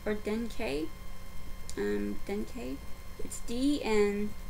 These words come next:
K A I. Um, they had a very funny video out.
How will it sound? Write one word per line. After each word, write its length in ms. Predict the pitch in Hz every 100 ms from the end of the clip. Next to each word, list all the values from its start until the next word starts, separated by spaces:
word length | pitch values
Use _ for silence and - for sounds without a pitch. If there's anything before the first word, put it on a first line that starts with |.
| - - -
K 240 | - 214 -
A 540 | 202 196 190 214 -
I. 260 | 208 - - - - - - - - - - 180
Um, 540 | 185 185 180 180 180 - - - - - - - - - - - - -
they 320 | 220 214 233 311
had 180 | 320
a 40 | 277
very 300 | 220 214 233
funny 280 | - 233 208
video 400 | 202 196 185 180
out. 360 | 180 180 175